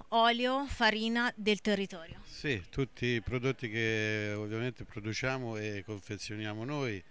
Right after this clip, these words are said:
Speaker 2: in, eh, all'interno della nostra azienda. Produciamo sei vini, essenzialmente sono quattro rossi, un rosé e un bianco, tutti di vitigni autoctoni,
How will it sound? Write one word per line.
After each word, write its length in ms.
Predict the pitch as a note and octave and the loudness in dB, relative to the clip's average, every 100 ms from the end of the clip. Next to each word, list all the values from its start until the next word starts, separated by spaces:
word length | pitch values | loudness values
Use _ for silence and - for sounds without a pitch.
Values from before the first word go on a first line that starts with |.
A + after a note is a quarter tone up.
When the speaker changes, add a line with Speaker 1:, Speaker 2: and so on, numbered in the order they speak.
| - - - - - | -20 -20 -20 -20 -8
Speaker 2:
in, 260 | A2 A2 | -4 -2
eh, 340 | G2+ G2+ G2+ G2 | -2 -2 -2 -4
all'interno 500 | G2+ G#2 - A2 G#2+ | -4 -6 -4 -4 -2
della 180 | G#2 G#2 | -2 -2
nostra 360 | A2 G2+ B2+ | -4 -4 -4
azienda. 580 | B2+ B2 C#3 A#2+ F#2+ F2+ - - - - - - | -4 0 0 0 -4 -8 -10 -18 -20 -20 -20 -12
Produciamo 560 | - A2+ A2 - A#2 A2+ | -4 -2 -2 -2 -2 -2
sei 320 | - C3+ C3 | -2 0 0
vini, 400 | A#2 B2 B2+ C#3 | 0 -2 -2 -2
essenzialmente 920 | B2+ - G#2 - G#2+ G#2+ A#2+ A#2 - | -2 -4 -8 -6 -6 -4 -4 -4 -6
sono 320 | G#2 G#2+ G2+ F#2+ | -6 -4 -4 -6
quattro 460 | A#2 A2+ G#2+ - A2+ | -2 -2 -2 -4 -2
rossi, 500 | A2+ A#2+ - - C3+ | 0 -2 -2 -4 -4
un 160 | - A#2 | -4 -2
rosé 420 | G#2+ G#2+ G2+ A2+ | -2 -2 -2 -2
e 100 | - | -2
un 180 | G#2 G#2+ | -6 -4
bianco, 580 | A2+ B2+ C3+ - C#3+ C#3 | -2 0 0 -4 -6 -6
tutti 320 | - A2+ - | -6 -10 -10
di 140 | F2+ F#2+ | -10 -8
vitigni 480 | F#2+ A2 G#2 G2+ | -8 -6 -6 -4
autoctoni, 680 | G2 F#2+ A2+ A2 - B2+ C3 | -6 -6 -6 -6 -6 -6 -6